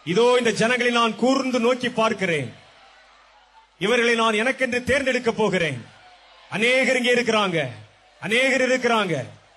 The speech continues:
"என் இரத்தத்தின் முத்திரை இவர்கள் மேல் வைக்கப் போகிறேன்" என்று கர்த்தர் சொல்ல, இப்பொழுது வானம் திறந்து மூன்று பெரும் துளிகள், இரத்த துளிகள் இறங்கி வருகிறதை என்னால பார்க்க முடியுது. Praise God.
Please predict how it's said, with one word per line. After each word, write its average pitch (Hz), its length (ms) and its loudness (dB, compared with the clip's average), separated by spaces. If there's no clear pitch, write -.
"என் 185 200 -2
இரத்தத்தின் 247 560 0
முத்திரை 247 340 0
இவர்கள் 240 220 0
மேல் 226 120 0
வைக்கப் 247 340 0
போகிறேன்" 240 320 2
என்று 214 160 -2
கர்த்தர் 220 300 -2
சொல்ல, 175 380 0
இப்பொழுது 247 440 0
வானம் 247 400 2
திறந்து 226 500 0
மூன்று 269 560 2
பெரும் 269 460 0
துளிகள், 226 460 0
இரத்த 277 400 0
துளிகள் 220 480 0
இறங்கி 277 280 0
வருகிறதை 262 300 2
என்னால 240 260 2
பார்க்க 226 300 0
முடியுது. 180 360 -2
Praise 392 640 4
God. 294 460 4